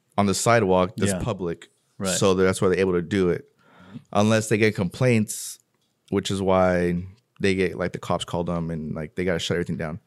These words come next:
Speaker 2: Okay.
Speaker 1: Um, so yeah, back to it. It was, I told Matt, I was
Speaker 2: Got the
Speaker 1: like,
Speaker 2: food.
Speaker 1: "There's taco trucks every corner. Like, do something different."
Speaker 2: Right,
Speaker 1: Like,
Speaker 2: right, right.
Speaker 1: we do something different. Um, so let's do hibachi. Let's do hibachi. Like, it's harder. It's harder.
Speaker 2: Expensive.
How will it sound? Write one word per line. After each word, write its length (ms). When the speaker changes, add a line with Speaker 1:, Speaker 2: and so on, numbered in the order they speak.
Speaker 2:
Okay. 400
Speaker 1:
Um, 720
so 120
yeah, 160
back 260
to 120
it. 100
It 80
was, 640
I 80
told 200
Matt, 160
I 60
was 180
Speaker 2:
Got 40
the 40
Speaker 1:
like, 140
Speaker 2:
food. 60
Speaker 1:
"There's 180
taco 320
trucks 300
every 220
corner. 420
Like, 200
do 120
something 280
different." 320
Speaker 2:
Right, 320
Speaker 1:
Like, 20
Speaker 2:
right, 280
right. 240
Speaker 1:
we 100
do 60
something 220
different. 420
Um, 640
so 160
let's 220
do 100
hibachi. 460
Let's 160
do 100
hibachi. 460
Like, 260
it's 200
harder. 520
It's 140
harder. 300
Speaker 2:
Expensive. 360